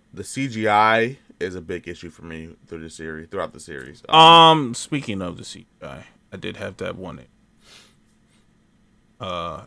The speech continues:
Speaker 2: there's, maybe it's the only thing I noticed, but there was something wrong with her hair.
Speaker 1: Hmm.
Speaker 2: He, like, flipped it, and it, like, it didn't flip.
Speaker 1: I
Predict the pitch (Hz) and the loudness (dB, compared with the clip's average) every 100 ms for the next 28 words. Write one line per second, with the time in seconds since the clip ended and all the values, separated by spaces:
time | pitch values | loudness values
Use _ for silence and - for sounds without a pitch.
0 | - 110 107 101 113 - 117 117 101 - | -20 -6 -4 -4 -6 -6 -2 -2 -4 -10
1 | 69 92 90 98 90 - - 120 _ _ | -12 -12 -12 -10 -10 -12 -14 -16 _ _
2 | _ _ _ _ 95 92 78 101 110 - | _ _ _ _ -4 -4 -4 -6 -6 -6
3 | 82 76 90 64 - 95 90 98 92 - | -6 -6 -8 -8 -12 -8 -6 -6 -8 -12
4 | _ _ _ _ _ _ - - - _ | _ _ _ _ _ _ -20 -20 -20 _
5 | - 110 92 - 107 95 98 95 - 92 | -6 -4 -4 -4 -6 -6 -4 -6 -6 -8
6 | 90 85 82 90 92 - - - 87 78 | -10 -10 -10 -12 -14 -16 -18 -14 -12 -12
7 | - - _ _ _ _ _ _ _ _ | -16 -20 _ _ _ _ _ _ _ _
8 | _ _ _ _ _ - _ _ _ _ | _ _ _ _ _ -20 _ _ _ _
9 | _ | _